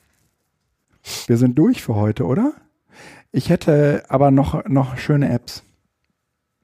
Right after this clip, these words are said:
Bitte. Ich, mm, ich hab in den letzten Tagen oder sagen wir mal so in den Wein-, in der Weihnachtszeit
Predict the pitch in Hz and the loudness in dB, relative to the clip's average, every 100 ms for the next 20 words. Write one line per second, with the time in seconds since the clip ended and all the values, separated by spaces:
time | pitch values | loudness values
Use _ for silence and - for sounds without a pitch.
0 | _ - 120 104 90 _ _ _ _ _ | _ -8 -8 -6 -12 _ _ _ _ _
1 | _ _ _ _ _ _ _ _ _ _ | _ _ _ _ _ _ _ _ _ _
2 | _ _ _ _ _ _ _ _ _ _ | _ _ _ _ _ _ _ _ _ _
3 | _ _ _ _ _ _ 151 151 - - | _ _ _ _ _ _ -4 -4 -6 -20
4 | - - - _ _ _ _ 131 135 135 | -20 -20 -20 _ _ _ _ -4 -2 0
5 | 135 135 139 135 - - _ _ _ _ | 2 2 0 -4 -8 -20 _ _ _ _
6 | _ _ _ _ _ _ _ _ _ _ | _ _ _ _ _ _ _ _ _ _
7 | _ _ - - - - _ _ - 143 | _ _ -20 -20 -20 -20 _ _ -4 -4
8 | - _ _ - 135 135 139 - _ _ | -4 _ _ 0 4 4 2 -4 _ _
9 | _ _ _ _ 127 131 165 - - 151 | _ _ _ _ -2 0 -2 -4 -4 0
10 | 147 147 151 - _ _ _ _ _ _ | 0 0 -4 -10 _ _ _ _ _ _
11 | _ _ - 151 143 165 160 285 _ _ | _ _ -12 -6 -4 -2 -2 -4 _ _
12 | - 117 117 120 127 123 117 120 113 117 | -6 -2 0 0 2 2 0 0 0 0
13 | 135 120 117 117 160 117 - - 123 185 | 0 0 0 0 -2 -4 -8 -8 -6 -6
14 | - | -10